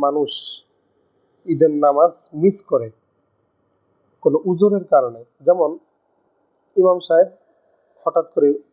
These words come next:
অনুপস্থিত, অসুস্থ হয়ে গেছে বা অন্য কিছু, অথবা একদম ঝড়, বাদল, বৃষ্টি ইত্যাদি হয়ে ওই দিন তারা বেরোতেই পারেনি।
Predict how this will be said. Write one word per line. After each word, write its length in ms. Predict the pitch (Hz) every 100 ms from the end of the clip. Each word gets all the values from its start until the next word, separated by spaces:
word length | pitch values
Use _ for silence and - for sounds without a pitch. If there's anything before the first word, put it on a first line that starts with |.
| -
অনুপস্থিত, 580 | 156 151 135 - - 120 _ _ _ _ _ _ _ _ _ _ -
অসুস্থ 320 | 147 - 139 -
হয়ে 180 | 131 131
গেছে 180 | 131 -
বা 80 | 131
অন্য 160 | 131 131
কিছু, 280 | 127 131 - 135 _ _ _ _ _ _ _ _ _ -
অথবা 340 | 143 160 147 143 143 _ _ _ _ -
একদম 280 | 143 139 147
ঝড়, 400 | 131 131 143 143 131
বাদল, 300 | 139 135 139 131
বৃষ্টি 360 | 131 135 - 143
ইত্যাদি 340 | 139 143 139
হয়ে 220 | 135 147 196 _ _ _ _ _ _ _ _ _ _ -
ওই 100 | 143
দিন 200 | 135 135 135 - -
তারা 220 | 139 160 - _ _ _ _ _ _ _ _ _ _ _ _ 143
বেরোতেই 400 | 165 165 156 135
পারেনি। 360 | 135 120 120